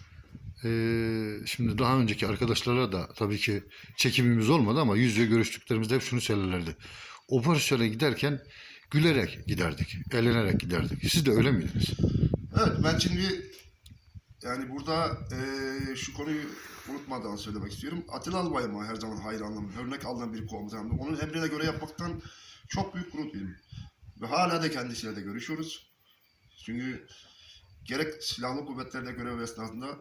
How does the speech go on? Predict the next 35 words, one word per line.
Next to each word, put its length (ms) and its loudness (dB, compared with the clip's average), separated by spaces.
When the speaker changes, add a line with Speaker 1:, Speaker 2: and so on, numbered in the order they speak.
Speaker 2:
onun 300 -8
emrinde 320 -6
görev 200 -4
yapmak 360 -8
bana 200 -8
her 80 -8
zaman 220 -8
onur 240 -8
veriyor. 280 -8
Çünkü 200 -12
çok 140 -10
adaletliydi, 680 -10
bilgili, 540 -8
ileri 300 -2
gören 280 -4
bir 80 -10
komutanımdı. 520 -12
Vatansever 540 -4
bir 60 -6
komutanımdı. 520 -4
Canını, 560 -4
tek 240 -4
başına 280 -6
canını 340 -6
seve 200 -8
seve 200 -6
o 180 0
bölgeye 220 -4
atlayarak 380 -6
ke-, 460 -4
kendisini 380 -6
göstermiştir 480 -8
her 80 -8
zaman. 220 -4
Çünkü 220 -2